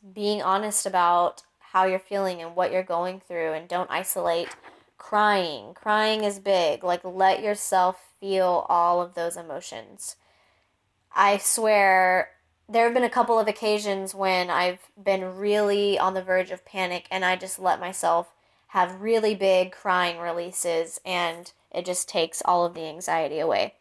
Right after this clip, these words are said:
Surround yourself with positive people. If you have negative people in your life or people who are not committed to checking their assumptions, people who are, um,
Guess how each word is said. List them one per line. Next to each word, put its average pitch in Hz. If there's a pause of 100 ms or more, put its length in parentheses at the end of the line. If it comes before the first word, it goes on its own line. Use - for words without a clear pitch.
(540)
Surround 277
yourself 269
with 233
positive 208
people. 202
If 196
you 277
have 214 (720)
negative 262
people 254
in 247
your 240
life 220
or 196
people 247
who 233
are 220
not 208
committed 202
to 190 (280)
checking 214
their 196
assumptions, 196
people 220
who 220
are, 202 (340)
um, 190